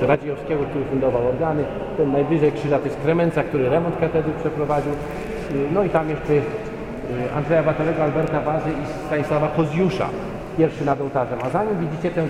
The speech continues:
tiarę papieską. I to jest właśnie, przypomina fakt, że biskupem warmińskim był Sylwiusz Enasz Piccolomini.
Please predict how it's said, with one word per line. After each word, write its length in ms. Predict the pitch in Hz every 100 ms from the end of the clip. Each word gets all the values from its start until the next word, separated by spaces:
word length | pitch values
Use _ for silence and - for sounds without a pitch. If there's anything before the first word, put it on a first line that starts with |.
| 156
tiarę 220 | 139 131
papieską. 560 | 127 120 107 - 196 233 - - -
I 20 | 139
to 120 | 156
jest 180 | 151 -
właśnie, 300 | 143 123 143
przypomina 480 | - 147 143 147 123
fakt, 280 | 151 156
że 100 | 143
biskupem 400 | 131 135 - 143
warmińskim 460 | 131 131 139 135 139
był 140 | 123
Sylwiusz 380 | 120 185 147 139
Enasz 280 | 135 135 123
Piccolomini. 680 | - - 143 117 98 113